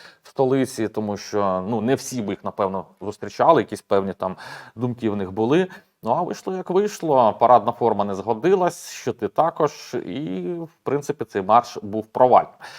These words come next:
Ось так, е, вийшов на сьогоднішній випуск. Всім, хто був з нами, хочеться подякувати. Хто ще не підписався, підписуйтесь на наш канал. По тій простій причині, що зараз YouTube генерує все так, що нові підписки якраз дають можливість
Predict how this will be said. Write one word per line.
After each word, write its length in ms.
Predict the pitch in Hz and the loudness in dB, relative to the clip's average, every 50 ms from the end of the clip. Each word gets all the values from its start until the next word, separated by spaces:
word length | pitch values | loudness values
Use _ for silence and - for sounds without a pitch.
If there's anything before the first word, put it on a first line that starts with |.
| - - - _ _ _ _ _ _ - | -20 -20 -20 _ _ _ _ _ _ 0
Ось 200 | - 151 160 - | 0 2 2 6
так, 400 | - 247 240 - - - - - 165 | 6 6 6 6 4 -2 -2 4 6
е, 300 | 160 147 139 135 123 - - - | 8 8 10 8 6 4 2 -6
вийшов 460 | 123 120 120 151 147 131 - 135 123 | -10 -2 0 0 0 2 0 -2 -2
на 80 | 120 113 | -2 -4
сьогоднішній 600 | - - 131 120 131 110 117 123 - - 143 143 | -4 -2 -2 0 0 -2 -2 -6 -8 -6 -4 -2
випуск. 580 | 151 190 226 240 - - 175 147 - - - - - - - | 0 2 2 2 2 2 2 2 0 -4 -18 -20 -20 -20 -20
Всім, 460 | - - - - 165 160 139 113 98 - _ _ _ | -20 -16 -10 -4 -2 0 0 -2 -4 -8 _ _ _
хто 120 | - 117 | -8 -6
був 160 | 101 117 113 | -4 -2 -2
з 60 | 107 120 | 0 2
нами, 280 | 131 120 107 101 90 - - - | 2 2 2 2 -2 -4 -8 -12
хочеться 320 | - - 87 - - - | -10 -10 -10 -10 -12 -8
подякувати. 1120 | - - 110 110 135 151 170 - 202 190 165 160 160 160 147 135 127 123 110 107 101 92 - - _ _ _ | -6 -4 0 2 2 2 2 4 4 6 6 6 4 4 2 2 4 4 4 4 2 2 -2 -8 _ _ _
Хто 240 | _ _ _ - 143 | _ _ _ -2 -2
ще 180 | - - 143 127 | 0 0 -2 -2
не 100 | 117 - | -2 -4
підписався, 600 | - 113 - - 117 - - 107 98 - - 92 | -6 -6 -6 -6 -4 0 2 2 2 0 -2 -12
підписуйтесь 840 | - 104 - - 123 113 - 107 98 - 107 98 - - - - - | -12 -14 -10 -8 -8 -6 -4 -6 -6 -6 -6 -8 -8 -10 -12 -10 -10
на 380 | 104 107 104 101 98 95 90 | -6 -4 -2 0 0 0 0
наш 220 | 107 110 107 - - | 0 0 0 0 -2
канал. 480 | - 123 123 131 147 165 190 214 214 - _ _ _ _ _ | -2 -4 0 2 2 4 4 2 0 -2 _ _ _ _ _
По 100 | - 113 | -10 -8
тій 140 | - 117 107 | -6 -6 -6
простій 240 | - 107 - - 104 | -8 -8 -8 -8 -6
причині, 360 | - 127 139 - 170 160 156 | -6 -6 -4 -4 -6 -8 -6
що 120 | - 123 | -6 -4
зараз 280 | 107 117 113 110 - - - | -2 0 0 -2 -2 -4 -8
YouTube 260 | 127 - 190 160 107 | -6 -2 -2 -2 0
генерує 400 | 120 120 117 117 120 110 107 95 | -2 -2 -2 0 0 2 0 0
все 160 | - - - | -2 -4 -8
так, 240 | - - 170 180 - | -8 -6 -6 -6 -6
що 120 | - 131 | -6 -4
нові 300 | 127 131 147 160 156 147 | -2 0 0 0 0 -2
підписки 480 | - - 120 - - 190 214 214 - 113 | -6 -8 -8 -4 -2 -2 -2 -2 -2 -2
якраз 340 | 107 104 - - 160 151 117 | 0 0 2 2 0 0 0
дають 300 | 104 110 131 139 _ - | -2 -4 -6 -6 _ -6
можливість 520 | 110 92 117 139 156 156 143 - - - | -6 -4 -2 -2 -2 -2 -2 -4 -8 -16